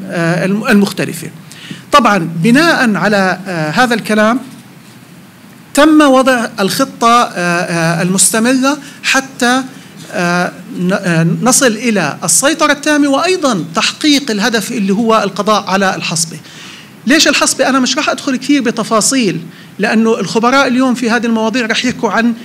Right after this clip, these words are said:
خصائص هذا المرض، لكن من أهم خص-، خصائصه هو سرعة الانتشار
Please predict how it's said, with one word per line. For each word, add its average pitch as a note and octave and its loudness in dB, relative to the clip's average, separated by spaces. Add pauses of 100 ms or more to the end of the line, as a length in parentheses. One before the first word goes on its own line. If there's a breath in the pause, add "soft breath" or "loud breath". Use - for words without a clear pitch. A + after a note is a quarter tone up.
(220 loud breath)
خصائص B3 2
هذا A3 2
المرض، G3+ 0 (120)
لكن G#3 0
من C4 2
أهم C#4 2
خص-، - -2
خصائصه G#3 -2 (480 loud breath)
هو A3+ 4
سرعة B3+ 0
الانتشار A#3+ 0